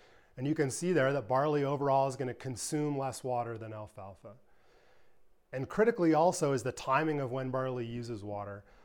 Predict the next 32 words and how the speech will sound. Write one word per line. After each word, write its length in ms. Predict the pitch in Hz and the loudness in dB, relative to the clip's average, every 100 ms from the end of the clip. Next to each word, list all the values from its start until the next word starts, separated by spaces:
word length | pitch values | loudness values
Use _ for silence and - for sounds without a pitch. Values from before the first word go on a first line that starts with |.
| - | -16
Um, 180 | 135 123 | -10 -10
for 180 | - 139 | -4 -2
the 100 | 131 | -2
Verde, 560 | 117 151 165 175 180 160 | 0 2 4 4 0 -6
um, 520 | - 127 123 120 113 110 - | -10 -10 -8 -8 -12 -14 -8
barley's 380 | 117 147 160 143 | 4 6 6 0
planted 340 | 156 156 147 | -2 0 0
in 120 | 135 127 | 0 0
midwinter, 560 | 139 127 151 214 208 - | 0 0 0 -2 -4 -10
and 80 | 131 | -10
it 80 | 131 | -8
can 140 | 135 | -6
be 100 | 127 | -6
germinated 720 | 107 139 151 151 147 143 131 120 - | -4 -2 0 2 0 0 -2 -6 -8
often 340 | 131 131 - 139 | -2 -2 -2 -4
with 140 | 123 | -4
winter 260 | 117 131 120 | -2 -2 -2
rains 380 | 110 139 185 160 | -2 -4 -4 -6
instead 240 | - 127 | -8 -8
of 60 | 110 | -6
having 220 | 120 120 | -6 -6
to 60 | |
use 220 | 120 123 120 | -8 -8 -8
irrigation. 680 | 117 113 120 135 175 170 170 - _ _ - _ | -8 -8 -8 -8 -10 -10 -14 -20 _ _ -20 _
And 100 | 135 | -8
then 100 | 135 | -2
barley 320 | 147 170 190 175 | 4 8 8 8
is 160 | 147 | 4
done 400 | 117 110 156 185 | -2 0 2 4
irrigating 600 | 175 160 156 151 147 143 | 4 2 2 2 2 0
in 240 | 135 120 120 | -4 -6 -4
May. 340 | 127 117 101 | -2 -4 -6